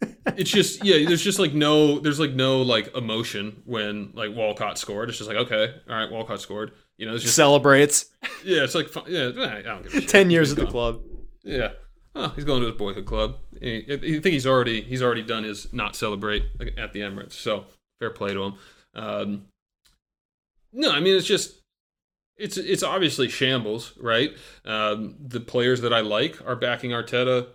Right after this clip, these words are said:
Speaker 1: The board seems to be backing Arteta. They also said they hundred percent back Emery two, two matches before they sacked him. Um, but I don't remember players speaking out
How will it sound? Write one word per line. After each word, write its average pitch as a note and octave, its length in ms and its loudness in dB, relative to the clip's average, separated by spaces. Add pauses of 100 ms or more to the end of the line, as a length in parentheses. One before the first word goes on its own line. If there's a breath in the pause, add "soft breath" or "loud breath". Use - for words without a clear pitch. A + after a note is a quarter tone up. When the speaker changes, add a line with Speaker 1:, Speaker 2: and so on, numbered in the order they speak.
(160)
Speaker 1:
The G#2 60 -20
board A#2 340 -4
seems B2 460 -4
to B2+ 60 -10
be B2+ 80 0
backing B2 340 0
Arteta. A#2+ 420 -2
They A2 100 -2
also G#2+ 240 -4
said A2 400 -4 (520)
they A2+ 120 -10
hundred G#2+ 260 -8
percent G#2 300 -4
back A2 260 -2
Emery A2 300 -6
two, A#2 240 -8 (100)
two A2 180 -8
matches G#2 360 -6
before G#2 240 -10
they G2+ 100 -6
sacked G#2 380 -8
him. B2+ 240 -6 (380 soft breath)
Um, A2 300 -6
but A#3 120 0
I A#3 40 2
don't G#3+ 100 0
remember F#3+ 240 -2
players D#3 300 0
speaking C#3 280 -6
out C3 220 -2